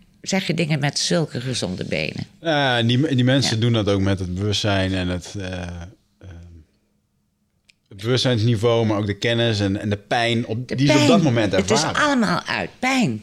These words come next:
Speaker 2: En die denken, "Ja, die blanke vrouw, eh, zit zich in school en
Speaker 1: Ja.
Speaker 2: heeft geld zat, eh,
Speaker 1: Ja.
Speaker 2: we doen het gewoon, want
Speaker 1: Ja.
Speaker 2: wij moeten morgen eten hebben."
Speaker 1: Ja.
Speaker 2: Ja, dat is een hele andere,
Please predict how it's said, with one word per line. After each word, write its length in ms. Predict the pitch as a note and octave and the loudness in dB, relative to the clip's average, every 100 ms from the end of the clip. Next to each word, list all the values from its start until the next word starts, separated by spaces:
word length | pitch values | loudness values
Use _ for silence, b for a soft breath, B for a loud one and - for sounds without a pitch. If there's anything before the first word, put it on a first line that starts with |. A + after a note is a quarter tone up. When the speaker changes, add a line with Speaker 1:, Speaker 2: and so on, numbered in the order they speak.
| - | -10
Speaker 2:
En 100 | G#2 | -4
die 100 | A#2+ | 0
denken, 280 | C3 B2 G2+ | 2 2 0
"Ja, 80 | E2+ | -2
die 100 | F2 | -4
blanke 300 | G2+ A2 F#2 | -4 -4 -4
vrouw, 420 | G2+ G2+ G#2 G#2 | -2 0 2 2
eh, 260 | F#2+ F#2+ G2+ | 2 2 2
zit 180 | A2 | 0
zich 100 | G#2+ | -2
in 100 | G2+ F#2+ | -2 0
school 180 | - | 2
en 60 | A#2+ | 4
Speaker 1:
Ja. 60 | A#2 | 4
Speaker 2:
heeft 160 | F#2+ | 2
geld 260 | - A2+ G#2 | 2 0 0
zat, 320 | B2 A#2 - | 0 -2 -2
eh, 80 | A#2 G#2+ G#2+ D4+ | -2 0 2 2
Speaker 1:
Ja. 100 | A#3+ | 2
Speaker 2:
we 60 | G#2+ | 2
doen 160 | D3+ | 2
het 100 | D#3 | 2
gewoon, 280 | C#3 C3 G#2+ | 0 0 2
want 120 | G#2+ | 0
Speaker 1:
Ja. 60 | A2+ | 2
Speaker 2:
wij 100 | B2 | 2
moeten 180 | A#2+ B2+ | 2 2
morgen 240 | B2+ C3 | 2 2
eten 260 | C#3+ D3 C#3 | 0 2 2
hebben." 200 | G#2+ F#2+ | 2 0
Speaker 1:
Ja. 120 | - - | -4 -8
Speaker 2:
Ja, 320 | A#2 G#2+ F#2 | -6 -4 -4
dat 160 | G2 A2 | -4 -2
is 60 | |
een 100 | A#2 | 0
hele 200 | A#2+ C#3+ | 2 2
andere, 380 | B2+ A2+ A2 A2 | 2 2 0 2